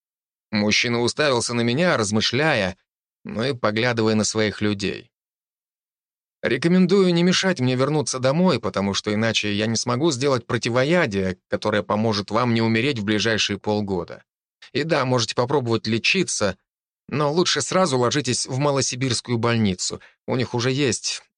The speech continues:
опыт. Выживших, правда, нет». «Что ты хочешь?» сдержавшись, спросил злой мужчина.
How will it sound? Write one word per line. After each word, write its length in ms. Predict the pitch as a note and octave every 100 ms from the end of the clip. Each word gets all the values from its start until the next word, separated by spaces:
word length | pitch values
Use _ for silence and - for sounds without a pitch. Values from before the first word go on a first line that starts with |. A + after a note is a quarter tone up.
| -
опыт. 600 | B2 A2 - - - - _ _ _ _ _ _ _ -
Выживших, 680 | A2+ D#3+ B2+ G2 - G2 -
правда, 360 | F#2+ F#2 G2+
нет». 420 | G#2 F2+ C2+ - _ _ _ _ _ _ _ _ _ _ _ _ _
«Что 540 | - - - - A#2+
ты 180 | G#2+ B2
хочешь?» 800 | A2 - A#2+ G2 - F#2 - - _ -
сдержавшись, 680 | G2+ G#2+ F#2+ G2+ G2 - F#2
спросил 420 | - G#2+ G2+ A2+
злой 260 | G#2 A2+ G#2+
мужчина. 580 | G#2+ G#2+ F#2+ E2+ -